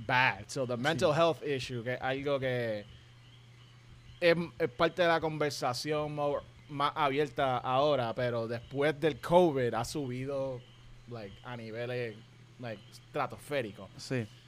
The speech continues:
Speaker 1: So, cada vez que un artista puede, like, channel that y sacar, no solamente sacar un mensaje de eso, pero sacar arte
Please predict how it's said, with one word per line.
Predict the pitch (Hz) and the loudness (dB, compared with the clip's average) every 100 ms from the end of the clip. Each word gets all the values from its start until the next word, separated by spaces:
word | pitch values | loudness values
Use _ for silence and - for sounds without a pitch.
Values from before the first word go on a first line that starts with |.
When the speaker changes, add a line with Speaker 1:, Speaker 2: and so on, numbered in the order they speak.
| - | -20
Speaker 1:
So, | - - 147 139 131 123 - - - - | -12 -2 0 0 -2 -8 -16 -20 -20 -2
cada | 147 143 | 0 2
vez | 151 | 0
que | 151 | -2
un | 160 | -4
artista | 156 139 165 151 156 | -4 -4 -8 -6 -6
puede, | 123 135 139 143 | -4 -4 -2 -2
like, | 135 127 | -4 -6
channel | - 151 151 151 139 | -6 0 2 0 0
that | 131 139 156 - - - - - - - | 2 2 -2 -6 -20 -20 -20 -20 -20 -16
y | 151 139 127 | -10 -8 -6
sacar, | 131 117 131 143 151 143 - | -6 -4 -2 0 -2 -8 -14
no | 139 151 | -10 -6
solamente | 165 165 160 170 156 | -2 -2 -2 -6 -8
sacar | 143 143 | -8 -6
un | 160 | -6
mensaje | 151 135 156 147 | -8 -8 -8 -6
de | 147 151 | -2 -4
eso, | 143 | -4
pero | 135 131 | -4 -4
sacar | 123 123 143 - | -2 0 0 0
arte | 139 151 - 185 185 | 0 0 0 -2 -2